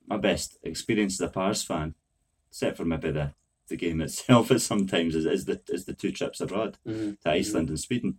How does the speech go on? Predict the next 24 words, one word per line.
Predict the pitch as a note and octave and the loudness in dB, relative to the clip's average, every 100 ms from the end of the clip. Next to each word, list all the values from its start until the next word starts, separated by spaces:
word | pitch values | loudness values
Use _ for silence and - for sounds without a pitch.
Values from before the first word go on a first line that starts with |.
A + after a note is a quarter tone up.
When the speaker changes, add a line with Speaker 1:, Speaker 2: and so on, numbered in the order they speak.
| - | -8
Speaker 2:
Mm-hmm. | G#2+ G2+ | -8 -6
Speaker 1:
The | G#2 | -8
fans | F#2+ G#2+ A2 G#2 | -2 0 2 0
are | F#2 | 2
there, | G2 G2 | 4 4
everyone's | A#2 G#2 F#2+ | 4 0 -2
having | E2+ E2 | -2 -2
a | D#2+ | -4
good | D#2+ - | -4 -4
time, | G2 G2 G2 F2+ | -2 0 0 0
weather | D#2+ D#2 D2+ | 0 0 0
was | D#2 - | -2 -6
brilliant | D#2+ D#2 D#2 - | -4 -2 -2 -4
both | D#2+ - | -6 -6
times | D#2+ D2+ D2+ | -6 -6 -6
as | C#2+ D2 | -6 -6
well. | F#2 F#2+ F#2+ - - - - _ - | -6 -6 -8 -12 -20 -20 -20 _ -10
You | E2 | -4
know, | D#2 | -2
you | E2+ | 0
get | E2 - | 0 0
the | D2+ | 0
game, | D#2 E2+ E2+ E2+ E2 _ | 2 2 0 -4 -6 _
you're, | D#2+ | -14